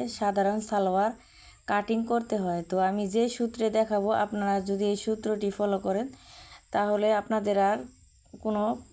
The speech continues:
সমস্যা হবে না এই সালোয়ারটি তৈরি করার সময়। তো এখানে আমি যে কাপড়টি নিয়েছি, দুই ভাঁজে কিন্তু চার পাট করা।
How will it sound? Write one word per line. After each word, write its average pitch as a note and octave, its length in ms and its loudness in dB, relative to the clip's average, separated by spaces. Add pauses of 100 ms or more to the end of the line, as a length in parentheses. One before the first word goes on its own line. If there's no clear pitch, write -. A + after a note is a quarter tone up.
(200)
সমস্যা G#3+ 420 0
হবে F3 260 0
না D#3 120 -4 (560)
এই G#3+ 120 -2
সালোয়ারটি G#3+ 560 2 (120)
তৈরি A#3+ 240 2
করার G3+ 320 2
সময়। D#3 280 -4 (180)
তো G3 80 -2 (180)
এখানে A#3+ 320 0
আমি A#3 160 2
যে A#3 180 0
কাপড়টি A3+ 420 2
নিয়েছি, G3+ 340 0 (140)
দুই A3 140 4
ভাঁজে G3 300 2
কিন্তু G3 220 -2 (100)
চার G#3 240 2
পাট G#3 180 0 (100)
করা। G3 180 2